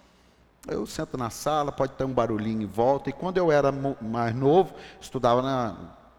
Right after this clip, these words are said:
primeiro, segundo, até era faculdade. Eu estudava com a televisão ligada.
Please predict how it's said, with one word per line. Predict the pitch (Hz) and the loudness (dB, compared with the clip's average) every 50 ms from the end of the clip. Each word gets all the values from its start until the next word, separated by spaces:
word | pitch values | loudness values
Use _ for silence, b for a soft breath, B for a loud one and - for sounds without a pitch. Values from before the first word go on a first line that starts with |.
| _ _ | _ _
primeiro, | - 87 82 104 131 151 156 131 104 - | -16 -10 -4 0 2 4 4 2 0 -4
segundo, | - 101 90 120 139 131 123 | -12 -12 -8 -6 -6 -6 -4
até | - 202 - - - 139 110 104 - - B B B B B B B B | -2 -2 -2 0 -2 -2 -4 -6 -10 -16 B B B B B B B B
era | - - - - | -10 -8 -8 -6
faculdade. | - - 170 165 - 147 127 107 120 107 95 87 - - - - B B B B B B B B B | -2 -2 -2 0 0 -2 2 2 2 2 2 -2 -6 -12 -18 -20 B B B B B B B B B
Eu | - 135 135 143 156 160 156 156 170 - - | 0 2 4 4 4 2 0 -2 -4 -6 -10
estudava | - 117 - - - 151 123 135 139 151 156 160 156 170 165 160 | -12 -12 -10 -10 -10 -6 0 2 2 4 2 2 0 -2 -2 -2
com | - 170 165 | -2 -4 -4
a | |
televisão | 156 - 156 156 160 147 127 - 160 165 170 | -2 -2 0 0 0 0 -2 -2 -2 -2 -2
ligada. | 165 156 131 143 143 139 131 113 92 95 85 | -2 -2 0 2 2 2 0 -4 -6 -6 -8